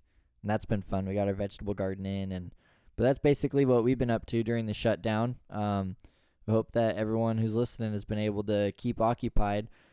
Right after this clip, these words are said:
but we wanted to up you, update you guys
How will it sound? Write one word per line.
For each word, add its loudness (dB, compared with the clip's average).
but 6
we 4
wanted 4
to 0
up 0
you, 2
update 2
you 2
guys 2